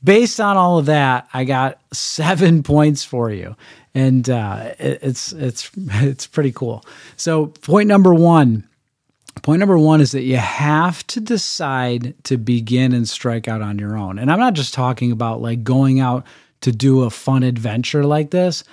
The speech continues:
but I mean in anything. If you ever want to, like, accomplish anything or do something great,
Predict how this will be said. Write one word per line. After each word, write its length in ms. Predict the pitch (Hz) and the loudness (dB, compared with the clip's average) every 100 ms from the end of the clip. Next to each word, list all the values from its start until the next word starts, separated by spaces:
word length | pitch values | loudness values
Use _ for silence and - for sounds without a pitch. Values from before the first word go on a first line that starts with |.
| - - _ | -20 -20 _
but 100 | - | -2
I 120 | 170 233 | 2 4
mean 200 | 277 269 | 6 4
in 180 | 196 - | 2 -4
anything. 680 | - 143 156 139 131 95 - | -2 2 2 2 -4 -8 -6
If 140 | 127 127 | -4 -2
you 220 | 170 175 - | -2 -2 -4
ever 440 | 190 240 285 294 | 0 2 2 2
want 540 | 190 135 135 151 160 147 | 2 2 2 2 0 -4
to, 400 | - 139 127 113 _ _ _ _ | -2 0 -2 -4 _ _ _ _
like, 240 | - 143 139 | -2 -2 -2
accomplish 800 | 117 - 151 175 196 190 175 - - | -8 -6 0 0 0 -2 -2 -4 -4
anything 720 | 147 156 143 165 160 160 147 _ _ - | 0 0 -2 -2 -2 -2 -4 _ _ -4
or 100 | 131 | -2
do 280 | 110 196 | 2 2
something 640 | 214 - 180 165 185 165 123 | 2 -2 -4 -2 2 2 0
great, 720 | - 117 123 131 190 185 | -2 -4 0 0 -2 -4